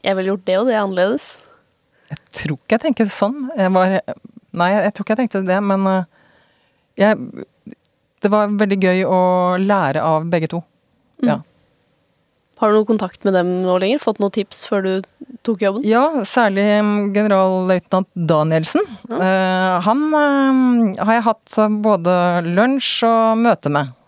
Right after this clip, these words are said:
Speaker 2: Så det, det har vært veldig gøy. Og han, eh, han har lært meg mye.
Speaker 1: Ja.
Speaker 2: Ja.
Speaker 1: Hva er det viktigste du har lært av ham?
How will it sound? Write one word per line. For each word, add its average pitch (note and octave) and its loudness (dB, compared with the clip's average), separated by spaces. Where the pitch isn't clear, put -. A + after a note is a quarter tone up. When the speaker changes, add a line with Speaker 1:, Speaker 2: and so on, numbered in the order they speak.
Speaker 2:
Så G3 0
det, F3 -4
det G3 4
har G3+ 2
vært E3+ 0
veldig C#3+ -2
gøy. C#3+ 0
Og F3 0
han, G3 0
eh, F#3 0
han A3+ 0
har B3 4
lært E3+ 2
meg F3 4
mye. C3+ 2
Speaker 1:
Ja. C4+ -2
Speaker 2:
Ja. - -4
Speaker 1:
Hva A3 2
er A3 0
det A#3 -2
viktigste G3 -2
du G3+ -2
har G3 2
lært F#3+ -2
av F#3 -4
ham? F#3 -6